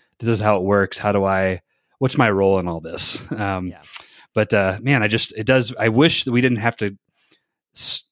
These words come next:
Speaker 1: start at such extremes in negotiation. Uh, it's, it's, it makes me uncomfortable.
Speaker 2: Yeah, if only the world were a different place from what it is.
Speaker 1: <laughs>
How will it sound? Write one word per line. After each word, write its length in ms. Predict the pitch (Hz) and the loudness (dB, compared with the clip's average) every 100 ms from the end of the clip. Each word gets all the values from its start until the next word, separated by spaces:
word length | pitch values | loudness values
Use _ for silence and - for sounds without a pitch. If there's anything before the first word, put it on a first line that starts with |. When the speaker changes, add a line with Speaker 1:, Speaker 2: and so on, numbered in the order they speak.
| - | -8
Speaker 1:
start 380 | - - 117 110 | -4 2 4 2
at 100 | 104 | 0
such 220 | 113 110 | -4 -6
extremes 640 | 104 - - 107 110 101 | -4 -4 -2 -2 0 0
in 60 | 98 | 0
negotiation. 920 | 104 104 - 104 101 98 95 92 92 - _ | 2 2 2 2 2 0 -4 -6 -8 -12 _
Uh, 160 | 98 95 | -8 -6
it's, 240 | 101 - | -8 -12
it's, 200 | - - | -12 -12
it 80 | 107 | -2
makes 200 | 120 - | -2 0
me 60 | 110 | -2
uncomfortable. 600 | 101 101 87 82 - - _ _ _ _ _ _ _ _ _ _ _ _ _ _ _ _ | -2 -4 -4 -8 -8 -16 _ _ _ _ _ _ _ _ _ _ _ _ _ _ _ _
Speaker 2:
Yeah, 260 | 131 143 135 - - | -2 0 -2 -8 -14
if 160 | 156 127 | -8 -4
only 240 | 127 139 | 0 0
the 120 | 127 | 0
world 360 | 123 123 123 110 | 2 2 2 2
were 160 | 113 110 | 0 -2
a 40 | |
different 280 | 107 120 107 | -2 -6 -6
place 340 | - 98 - | -6 -6 -6
from 200 | - 101 | -10 -10
what 120 | 98 | -10
it 100 | 98 | -8
is. 440 | 85 78 - - - - _ | -8 -8 -8 -10 -12 -20 _
Speaker 1:
<laughs> 80 | - | -12